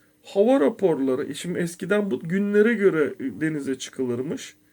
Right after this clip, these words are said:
Hava raporlarını art-, eskiden kahve falından alırlarmış ve doğruluk oranı o kadar yüksekmiş ki dünyada en iyi,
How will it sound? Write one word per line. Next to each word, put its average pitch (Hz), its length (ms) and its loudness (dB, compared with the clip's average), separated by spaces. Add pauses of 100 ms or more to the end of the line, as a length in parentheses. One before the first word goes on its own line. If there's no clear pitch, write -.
(600)
Hava 233 320 4
raporlarını 165 840 0
art-, 202 360 2
eskiden 196 600 2 (160)
kahve 202 400 4
falından 165 540 -2
alırlarmış 135 800 0
ve 165 140 -4 (340)
doğruluk 190 480 0
oranı 151 500 2 (440)
o 202 80 -2
kadar 208 320 4
yüksekmiş 143 640 -6
ki 151 200 -10
dünyada 196 460 4
en 220 200 2
iyi, 180 300 -2